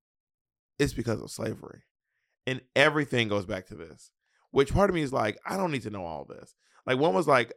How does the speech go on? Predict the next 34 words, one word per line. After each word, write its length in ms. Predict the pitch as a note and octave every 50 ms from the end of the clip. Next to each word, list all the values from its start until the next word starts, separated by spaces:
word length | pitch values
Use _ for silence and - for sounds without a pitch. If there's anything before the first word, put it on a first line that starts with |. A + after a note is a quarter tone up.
| _
uh, 240 | - A2 G#2+ G#2 G2
one 180 | G#2+ B2 D3 D#3+
was 140 | E3+ D3 C#3
like, 200 | C3+ A#2+ - -
uh, 280 | A2 A2 G#2+ G#2 G2 F2 - _ _ _ _ _ _ _ _ _ _ -
English, 720 | D#3 E3+ F3 D3 B2+ G#2+ F2+ F#2 - - - - - - _ _ _ _ _ _ _ _ _ _ _ _ _ _ _ _ _ _
like, 180 | A#2 A#2+ - -
American 380 | A2 B2+ D3+ E3 F3+ D#3 D#3+ D#3
English, 500 | D3 C#3+ B2 G#2+ F#2+ F2 - - - - _ -
and 160 | A2 A2+ A2+
the 180 | A2 A2 G#2 - - - -
phrase 280 | B2+ B2+ B2+ B2+ A2+
is, 160 | A2+ A2 F#2+ -
"That's 200 | A#2 A#2+ B2 A#2
very 220 | C#3 D3 A#2+ G2 G#2
funny." 420 | - C3 A2+ F#2+ - - - - _ _ _ _ _ _ _ _ _ _ _ _ _
And 120 | A#2+ A#2+ B2
then 80 | B2 A#2+
it 100 | A#2+ A#2
said 220 | - A2+ A2 G2+ - - -
A 40 | B2
A 280 | B2+ B2 B2 B2 B2
V 120 | A2+ A2 A#2
E, 360 | A2+ F#2+ A2+ A2+ F#2+ F#2 -
and 140 | - G#2 A2
then 100 | A#2+ A#2
it's 120 | A#2 G#2+
just 140 | - A2+ -
someone 220 | - A#2+ A2+ A#2 A2
just 140 | G#2+ G2+ G2
running 440 | G2 G2 G#2 A2+ A#2 A#2 A#2+ A#2 G#2+
away 380 | G2+ G#2 G2 G#2+ G#2 G#2 G#2+ A2+
while 420 | A#2 - - G2+ G#2+ G#2+ G#2 G2+
laughing. 540 | G2+ G2+ G2 G2 G2 - A#2 A#2 B2 B2+ C3+